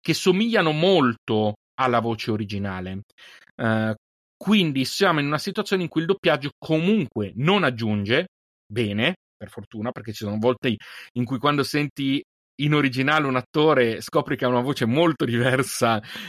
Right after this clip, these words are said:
dal, dal doppiatore, a volte rimani deluso. Ehm, in questo caso non, non aggiunge nulla, ma non toglie neanche nulla, cioè gli fa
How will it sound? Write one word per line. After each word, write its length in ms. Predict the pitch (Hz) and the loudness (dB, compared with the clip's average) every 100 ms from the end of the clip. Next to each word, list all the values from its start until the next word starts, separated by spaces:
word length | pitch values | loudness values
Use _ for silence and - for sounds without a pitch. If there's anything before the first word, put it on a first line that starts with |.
| 151 | -10
dal, 420 | - 127 123 120 113 | 0 4 4 4 4
dal 180 | 127 127 | 2 2
doppiatore, 600 | 131 - 120 160 160 135 | -2 -2 0 2 2 2
a 120 | 127 | 0
volte 280 | 123 151 143 | 2 2 2
rimani 320 | 120 120 117 | 2 2 2
deluso. 560 | 107 104 98 95 107 160 - - - - | 0 -2 -4 -4 -2 -2 -6 -20 -20 -4
Ehm, 800 | 117 117 113 110 107 107 104 107 - | 2 4 4 4 2 0 -2 -6 -2
in 120 | 202 214 | 0 2
questo 260 | 170 - | 0 -2
caso 480 | 160 165 135 107 110 | -2 0 0 -2 -4
non, 300 | 110 147 175 - 139 | -2 -2 -2 -4 -2
non 220 | 165 190 | 0 2
aggiunge 360 | 131 127 143 202 | 0 -2 -2 0
nulla, 380 | 156 123 151 151 | 0 0 0 -2
ma 340 | 147 160 190 | -2 0 0
non 260 | 185 196 190 | 0 -2 -4
toglie 380 | 135 110 117 113 | -2 -2 0 -2
neanche 340 | 110 104 - | -2 -6 -10
nulla, 360 | 95 90 95 104 | -14 -16 -16 -14
cioè 180 | - 101 | -12 -8
gli 160 | 151 | -8
fa 280 | - 107 95 | -4 -4 -6